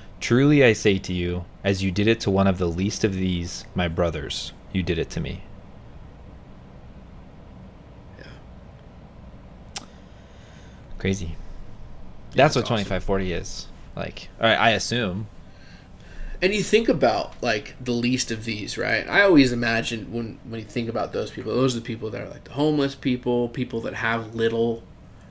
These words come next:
Speaker 2: right? You're like, "Okay, those are the, those are the people in society that God's talking about." But it could be the people whose lives are being spent behind bars because of mistakes they've made in the past,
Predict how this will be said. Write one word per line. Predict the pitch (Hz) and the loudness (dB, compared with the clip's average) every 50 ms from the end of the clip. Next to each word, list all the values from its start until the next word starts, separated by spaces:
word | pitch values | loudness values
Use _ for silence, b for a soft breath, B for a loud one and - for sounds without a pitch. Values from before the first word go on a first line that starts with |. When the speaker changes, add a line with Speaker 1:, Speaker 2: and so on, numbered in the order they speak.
| - - | -8 -4
Speaker 2:
right? | 113 110 110 110 | -2 0 0 0
You're | 110 110 | 0 -2
like, | 113 113 - | -4 -4 -6
"Okay, | - 120 - - - 104 101 | -8 -8 -6 -4 -4 -4 -4
those | 104 - 117 120 120 120 117 | -2 -2 0 0 0 0 -2
are | 117 107 | -2 -4
the, | 110 113 - | -4 -6 -4
those | 117 120 117 113 | -2 -4 -4 -4
are | - | -4
the | - | -4
people | 127 117 117 104 | -4 -4 -4 -4
in | |
society | - - 101 - - 107 110 107 107 110 104 | -6 -4 -4 -2 -2 -2 -4 -4 -4 -6 -8
that | - - - | -8 -8 -8
God's | 104 98 98 - - | -8 -8 -6 -6 -6
talking | 107 110 117 - 110 | -4 -6 -6 -6 -6
about." | 107 107 107 | -6 -4 -2
But | 123 127 | -2 -2
it | 120 | -4
could | - - 170 - - | -2 -2 -2 -2 0
be | 226 170 | 0 -2
the | 120 110 | -2 -4
people | - - 127 113 - 110 107 104 B B B B B B B B B | -6 -4 -6 -4 -4 -4 -6 -6 B B B B B B B B B
whose | - 135 127 123 113 - - - - - | 2 4 4 4 4 0 -4 -6 -12 -10
lives | 123 110 113 117 131 143 - - - - - - - - - - - - | -6 -2 0 2 2 2 0 0 -4 -6 -6 -6 -10 -12 -18 -20 -14 -8
are | 113 110 110 110 107 | -4 -4 -2 -4 -4
being | 107 117 117 113 110 | -4 -2 -4 -2 -2
spent | - - - 117 117 113 | -4 -4 -2 -4 -4 -4
behind | - 113 117 113 110 107 | -4 -6 -6 -6 -4 -2
bars | 107 113 117 113 | 0 0 -2 -2
because | - 107 104 - 117 107 | -4 -8 -8 -6 -8 -6
of | 113 | -6
mistakes | 110 - - - 104 104 - - | -6 -6 -4 -6 -6 -6 -6 -10
they've | 98 95 - | -10 -10 -10
made | - 101 104 | -12 -14 -14
in | 101 | -14
the | - - | -16 -14
past, | - - - - - - - - - | -12 -12 -12 -12 -12 -14 -16 -18 -18